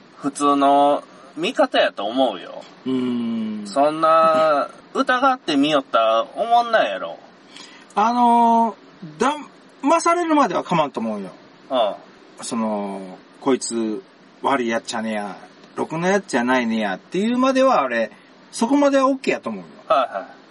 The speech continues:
Speaker 2: そっから先をね、相手を、そいつを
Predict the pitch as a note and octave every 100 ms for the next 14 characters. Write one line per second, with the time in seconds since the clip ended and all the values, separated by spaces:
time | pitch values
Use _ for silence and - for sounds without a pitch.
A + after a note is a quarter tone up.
0 | - - - C4 - D4 D4 - A#3+ -
1 | F4 D3 - - - - - F3+ B3 C#4
2 | - D3 B2+ G#2+ - - - - F#3 F#3+
3 | F#3+ - F3+ F3+ F3